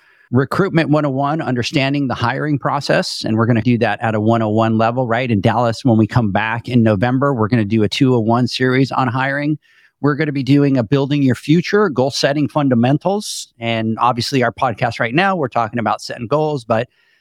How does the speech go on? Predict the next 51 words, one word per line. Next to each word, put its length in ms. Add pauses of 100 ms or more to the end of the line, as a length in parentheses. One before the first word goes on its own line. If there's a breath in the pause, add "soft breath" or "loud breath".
(120 soft breath)
there's 180
really 320
a 60
skill 720 (180)
to 140
doing 400
that, 280
and 160
there's 240
proper 400
steps 420
to 60
doing 300
that. 220
So 80
we're 100
gonna 200
hit 140
those 160
fundamentals. 640 (420)
And 200
one 140
that 140
I'm 120
super, 520
super 240
excited 420
about 320
is 180
really 280
the 160
influence 560
and 100
persuasion. 800 (400)
And 220
this 180
is 120
gonna 180
be, 580
believe 280
it 60
or 40
not, 240
a 60
four-hour 880
course 480
that 160
we're 140
gonna 160
be 120
doing. 500